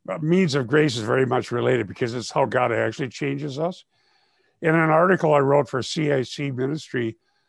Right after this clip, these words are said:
dot org on means of grace, and, and w-, which we also published, I start out by the story, uh, using the story of Naaman,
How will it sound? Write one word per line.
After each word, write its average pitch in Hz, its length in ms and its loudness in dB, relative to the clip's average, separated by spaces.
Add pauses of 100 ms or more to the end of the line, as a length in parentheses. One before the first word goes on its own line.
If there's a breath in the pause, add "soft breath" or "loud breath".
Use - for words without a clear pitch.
(260)
dot 135 200 2
org 139 300 4
on 117 360 0
means 139 280 -4
of 113 100 -4
grace, 123 540 0
and, 110 240 -8
and 120 220 -10
w-, 131 420 -10
which 123 200 -10
we 131 100 -2
also 123 260 -2
published, 135 560 -4 (880)
I 170 80 -2
start 202 240 4
out 254 140 4
by 208 100 4
the 139 100 -2
story, 165 500 0 (720)
uh, 175 220 -12 (140)
using 165 420 0
the 127 100 0
story 156 320 2
of 113 180 -2
Naaman, 135 580 -2